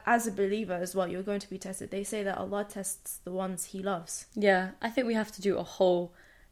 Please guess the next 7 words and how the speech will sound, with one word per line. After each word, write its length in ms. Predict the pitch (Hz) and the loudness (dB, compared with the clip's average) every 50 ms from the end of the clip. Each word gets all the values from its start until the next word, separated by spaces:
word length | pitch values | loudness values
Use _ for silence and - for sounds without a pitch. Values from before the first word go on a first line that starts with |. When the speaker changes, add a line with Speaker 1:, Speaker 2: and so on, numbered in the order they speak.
| _ | _
Speaker 2:
different 320 | - 208 202 - 185 - - | 0 0 0 0 -2 -2 -2
episode 380 | 190 - - - - 185 175 170 | -2 -4 -2 0 2 4 4 4
on 120 | 165 160 | 2 -4
tests 380 | 156 - - 180 170 - - - | -4 -4 -4 -4 -4 -4 -6 -10
because 360 | - - 170 - - 175 165 | -8 -8 -8 -6 -6 -6 -6
it's 140 | - - - | -6 -6 -2
such 400 | - - 208 - - - - | 2 2 2 2 2 -2 -6